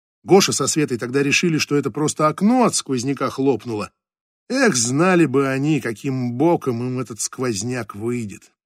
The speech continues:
В общем, пока они собирали информацию и готовили представление, Никита рассказал обо всём Тане, а потом собрал с дядькой-электриком глушитель радиопередатчиков. И парочка, ни о чём не беспокоясь,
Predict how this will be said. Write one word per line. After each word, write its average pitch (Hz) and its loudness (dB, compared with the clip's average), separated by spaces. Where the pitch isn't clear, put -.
В 170 0
общем, 185 4
пока 185 2
они 170 4
собирали 165 2
информацию 165 2
и 113 -4
готовили 139 0
представление, 175 2
Никита 202 4
рассказал 151 2
обо 131 0
всём 113 -4
Тане, 214 4
а - -12
потом 220 2
собрал 196 4
с 135 2
дядькой-электриком 151 2
глушитель 143 0
радиопередатчиков. 127 -4
И 110 -6
парочка, 208 4
ни 135 -2
о 135 -2
чём 135 -2
не 123 -2
беспокоясь, 190 -2